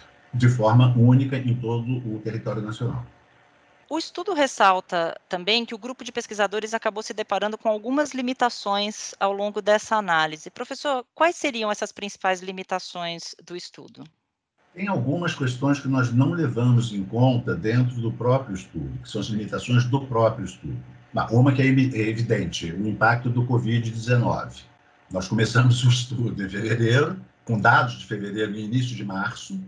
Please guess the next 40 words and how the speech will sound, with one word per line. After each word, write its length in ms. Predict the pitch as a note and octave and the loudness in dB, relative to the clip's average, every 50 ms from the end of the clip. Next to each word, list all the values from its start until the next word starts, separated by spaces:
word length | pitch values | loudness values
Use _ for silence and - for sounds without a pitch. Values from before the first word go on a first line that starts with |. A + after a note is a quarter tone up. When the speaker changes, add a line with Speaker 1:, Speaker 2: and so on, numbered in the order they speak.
| - _ _ _ - - - | -16 _ _ _ -20 -16 -10
Speaker 1:
e 460 | A2 A2 A#2 C3 D3+ D#3+ D#3+ D#3+ - - _ _ _ _ _ _ _ _ | -6 -2 0 0 0 0 -2 -4 -8 -14 _ _ _ _ _ _ _ _
a 100 | - A2+ | -8 -2
pandemia 600 | - A#2+ A2+ A2 A2+ G#2 G#2+ A2 A2 A#2+ C3+ C#3 | 0 2 2 2 0 -2 -2 -4 -4 -4 -4 -4
se 400 | - - - B2 A#2+ B2+ - - | -6 -8 -8 -4 -4 -4 -4 -4
alastra, 640 | - A2+ G#2+ G#2 G2+ G#2 A2+ A#2+ - - - A#2 G#2+ | -4 -4 -2 -2 0 0 0 -2 -4 -6 -6 -8 -8
se 140 | - - - | -6 -8 -8
expande 460 | G#2 - - - G#2 G#2 A#2 A#2+ - | -10 -10 -10 -8 -6 -6 -6 -6 -6
com 80 | - G#2+ | -6 -6
uma 80 | G2 | -6
rapidez 360 | G#2+ G2+ - F#2+ F#2+ G2+ G2 | -6 -8 -8 -8 -8 -8 -6
muito 240 | F#2 G#2 G#2+ A2+ B2+ | -4 -6 -4 -4 -4
grande. 560 | A#2+ A2 G2 G#2 A2 A#2 C3+ C#3+ C3+ D3 D3 - - - - _ _ - E3 | -4 -2 -2 0 2 2 2 2 0 -2 -6 -10 -14 -20 -20 _ _ 2 2
Antes 380 | F#3+ A3 G#3+ F#3 D#3 C#3 B2 | 4 4 2 2 2 2 4
mesmo 340 | A#2 B2 A#2+ A#2 A2+ A#2 A2+ | 4 4 4 4 2 0 0
da 120 | A2+ - | 0 0
pandemia, 480 | - - A#2 G#2+ A2 G#2 A2+ C3 D3 C#3+ | 0 0 0 0 0 0 0 2 2 2
já 140 | B2+ D3+ D3 | 2 0 0
havia 200 | B2 B2 C3+ C#3 | 2 2 2 2
uma 120 | D3 D3 B2+ | 2 0 0
queda 320 | - B2+ B2+ B2+ C3 C3 | 2 2 2 2 2 -2
do 80 | C3 B2 | -2 -4
preço 500 | - A2+ A#2 B2 B2 - B2+ B2+ A#2+ - | -2 -2 0 0 0 0 -2 -4 -4 -4
internacional 600 | A#2+ G#2+ - A#2 A2+ A#2 A#2+ - A2+ A2+ A2+ A2+ | -4 -4 -2 -2 0 0 0 -2 -2 -2 -2 -2
do 60 | A2+ | -2
petróleo, 420 | - C3 B2 B2 B2 C3 C#3 C#3 B2 | -4 -6 -4 0 2 2 2 2 0
que 60 | D#3 | -2
depois 200 | D3+ - F3 E3 | -4 -4 -2 -2
a 60 | D#3+ | -2
gente 240 | D#3 D#3 C#3+ - C3+ | 0 -2 -2 0 2
viu 260 | A#2 A#2+ C3+ D3 C#3 | 2 4 4 2 2
que 100 | - - | 0 0
ele 140 | B2 B2 B2 | 2 2 2
chegou 260 | A#2+ - A#2 A#2 A#2+ | 2 2 2 2 2
até 120 | A2+ - | 2 2
a 40 | C#3 | 0
ser 220 | - - B2+ A#2+ A#2+ A#2+ | -2 0 2 2 4 4
negativo, 640 | A#2 A#2 A2 A2+ A2 A2+ - - D3 D#3 D3+ C3 B2 | 4 4 4 2 2 0 -2 -2 -2 0 0 0 0
depois 260 | B2 B2 B2 B2 A#2+ | -2 0 0 -2 0
se 60 | - | 0
recuperou, 720 | A#2 A#2 A2 - - - A2+ A2 A2 B2 C#3 C#3 C#3 C#3 | 0 -2 -2 -4 -4 0 0 2 2 4 2 2 2 0